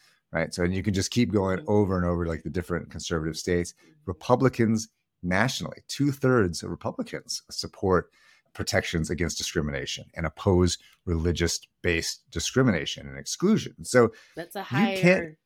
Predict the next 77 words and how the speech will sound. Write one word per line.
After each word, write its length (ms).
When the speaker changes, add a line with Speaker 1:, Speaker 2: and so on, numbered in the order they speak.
Speaker 2:
that's 180
a 60
higher 240
number 120
Speaker 1:
you 60
Speaker 2:
than 80
Speaker 1:
can't 160
Speaker 2:
I 20
Speaker 1:
get 140
Speaker 2:
thought. 60
Speaker 1:
eighty 200
percent 400
Speaker 2:
Yeah, 0
Speaker 1:
of 60
the 60
Speaker 2:
like 80
Speaker 1:
people 180
Speaker 2:
that, 60
Speaker 1:
in 60
this 100
Speaker 2:
yeah. 60
Speaker 1:
country 220
to 60
agree 180
on 140
anything, 380
right? 340
And 100
so, 280
so 180
Speaker 2:
I 40
Speaker 1:
Mark 280
Cuban 400
shouldn't 540
get 340
a 40
ton 260
of 100
credit 320
for 220
stating 260
the 120
obvious. 500
But 420
as 200
you 100
said, 400
if 200
this 160
is 120
what 120
it 80
takes 380
to 120
reach 300
folks, 360
Speaker 2:
Privilege 180
and 160
power. 380
Speaker 1:
if 160
you're 120
a 60
business 320
leader, 280
Speaker 2:
Yeah. 80
Speaker 1:
you 80
can't 260
figure 260
out 60
how 160
to 60
respond 640
to 300
accusations 960
of 180
being 280
woke, 320